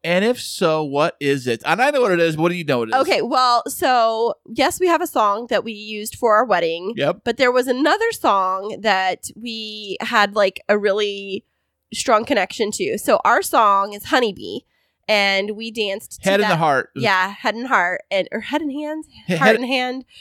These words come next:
Speaker 2: Head and Heart.
Speaker 1: Head and,
Speaker 2: Um,
Speaker 1: head, I think it's Head in
Speaker 2: it's
Speaker 1: the
Speaker 2: Honeybee, not the Blake Shelton one, but it's Head and Heart, and we love that one, and, um, I love dancing to that one, and anytime it comes on now, I sing it. But what initially I thought was our song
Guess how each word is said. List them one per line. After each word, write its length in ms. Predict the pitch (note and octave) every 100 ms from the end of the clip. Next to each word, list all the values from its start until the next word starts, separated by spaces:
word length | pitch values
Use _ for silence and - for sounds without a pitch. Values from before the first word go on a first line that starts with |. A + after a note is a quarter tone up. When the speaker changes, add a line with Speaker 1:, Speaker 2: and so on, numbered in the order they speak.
| -
Speaker 2:
Head 160 | - D4
and 100 | E4
Heart. 300 | B3+ G3 E3 _ _ _ -
Speaker 1:
Head 180 | F3 G#3+
and, 120 | G#3
Speaker 2:
Um, 40 |
Speaker 1:
head, 160 | F3+ G3
I 120 | G3+
think 140 | E3 A3
it's 80 |
Head 200 | - F3+
in 80 | G3
Speaker 2:
it's 80 | -
Speaker 1:
the 60 | -
Speaker 2:
Honeybee, 280 | F4 E4 B3
not 140 | -
the 40 | C#4
Blake 180 | E4
Shelton 440 | - C4+ A#3 A3 G3
one, 260 | F3+ F3 G#3
but 120 | G#3
it's 160 | G3+ G3
Head 160 | C4 A#3+
and 100 | B3+
Heart, 320 | G#3 F#3 - -
and 320 | G#3 G3 G3+
we 120 | A#3
love 200 | A#3 A3
that 160 | A3 -
one, 340 | F#3 F3 F3+
and, 520 | - F#3+ F#3 F3+ F3 -
um, 460 | - F3+ D#3 - - -
I 100 | G#3
love 260 | G#3 G#3
dancing 380 | G#3+ F#3 - G#3
to 80 | G#3+
that 180 | - B2+
one, 200 | F3 F3
and 100 | F3
anytime 420 | G#3 A#3+ D4 A#3+
it 100 | F#3+
comes 260 | C4 A3 G#3+
on 140 | F3+
now, 120 | E3+
I 100 | D3+
sing 280 | - - E3
it. 160 | D#3+ D3 - - _ _
But 360 | C4+ B3 A3+ - -
what 260 | - A#3 A3
initially 640 | - G#3+ B3+ C#5 A4 D#4 A3+
I 80 | A3
thought 280 | A#3 G3 -
was 120 | G#3
our 160 | G3
song 560 | G3+ G3+ F3+ F3 F3+ A3+